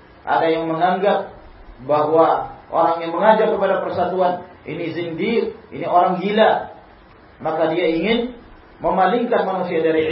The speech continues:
ilmu. Pada hakikatnya dia justru mengajak manusia kepada agama Allah Subhanahu wa taala.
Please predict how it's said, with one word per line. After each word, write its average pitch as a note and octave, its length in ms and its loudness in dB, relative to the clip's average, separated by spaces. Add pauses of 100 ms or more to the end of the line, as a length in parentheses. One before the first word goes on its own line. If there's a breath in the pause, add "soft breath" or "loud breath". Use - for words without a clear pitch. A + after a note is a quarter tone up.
ilmu. A3 320 -6 (1000)
Pada D#3 280 -2
hakikatnya D#3+ 560 -4
dia D#3+ 160 -2
justru A#3 320 -2
mengajak E3 640 -4
manusia D3+ 720 -4 (240)
kepada F3 320 0
agama D#3 400 0
Allah C#3+ 240 -2
Subhanahu - 480 -2
wa C3 160 0
taala. C3 380 2